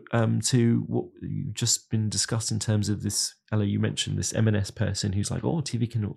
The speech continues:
do all this stuff." Um, he, he actually, um, had a bit of a warning for the T V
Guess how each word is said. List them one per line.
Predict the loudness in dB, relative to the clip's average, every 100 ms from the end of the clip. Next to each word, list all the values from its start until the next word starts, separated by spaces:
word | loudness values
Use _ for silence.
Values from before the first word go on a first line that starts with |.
| -4
do | -2
all | -2
this | 0
stuff." | 0 0 -2 -6 -14 _ -14 -12 -12 -2
Um, | 2 4 4 2 -2
he, | -2 0 0 -2
he | 2 4
actually, | 4 2 -2 2 2 4
um, | 2
had | 2 0
a |
bit | 0 0
of |
a | -2
warning | 0 2 2 2 0 -2
for | -4
the | -4
T | -4 -4
V | -4